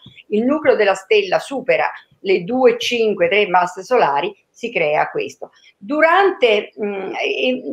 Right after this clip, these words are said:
in questo caso qualcuno sostiene che è possibile che il mantello non venga espulso,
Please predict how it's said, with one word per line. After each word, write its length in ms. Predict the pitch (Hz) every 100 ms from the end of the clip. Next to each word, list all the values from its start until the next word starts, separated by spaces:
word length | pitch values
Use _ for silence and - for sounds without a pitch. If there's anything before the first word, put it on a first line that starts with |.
| 254 269
in 140 | 285
questo 380 | 330 466 - 277
caso 640 | 262 208 185 180 233 233
qualcuno 460 | 294 294 320 349 254
sostiene 720 | 254 254 - 294 311 294 240 - _ _
che 320 | - 294 220
è 120 | 233
possibile 720 | - 254 - 349 339 247 220 214
che 120 | 247
il 100 | 247
mantello 600 | 254 254 285 294 233 233
non 220 | 233 233
venga 360 | 233 220 220 190
espulso, 800 | 190 - 208 185 175 - 240